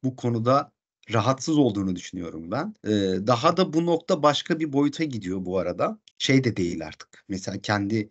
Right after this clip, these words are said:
kızım var benim on yaşında, ondan da biliyorum. Bu mesela senin dönemin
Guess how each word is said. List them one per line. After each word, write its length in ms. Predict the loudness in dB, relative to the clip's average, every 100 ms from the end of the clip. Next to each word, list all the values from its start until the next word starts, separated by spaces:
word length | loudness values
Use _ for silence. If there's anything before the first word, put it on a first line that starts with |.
| -8
kızım 340 | -2 2 2
var 160 | 2 0
benim 200 | -2 -2
on 160 | 2 4
yaşında, 400 | 4 0 0 2
ondan 460 | 4 6 6 6
da 120 | 4 0
biliyorum. 420 | -4 -6 -8 -10
Bu 380 | -4 -2 -2 -6 _ 0
mesela 300 | 2 2 2
senin 580 | 2 2 0 -2 -10 _ 0
dönemin 460 | 4 4 2 -2